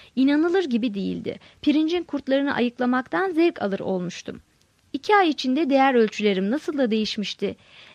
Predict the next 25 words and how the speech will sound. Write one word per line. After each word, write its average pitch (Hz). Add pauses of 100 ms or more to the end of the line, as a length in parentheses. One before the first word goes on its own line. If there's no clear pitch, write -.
Eskiden 359
Amerikan 339
yaşam 330
biçiminin 294
verdiği 247
şımarıklıkla, 247 (280)
küçük -
ayrıntılarla 269
uğraşır 294
dururdum. 175 (380)
Oysa 415
burada 330
her 392
şey 285
bambaşkaydı. 175 (340)
Pek 440
çok 262
şey 247
önemini 226
yitirmişti. 190 (360)
Pirinç 349
kurtluysa 285
atmaz, 214 (140)
kurtlarını 370
ayıklardım. 180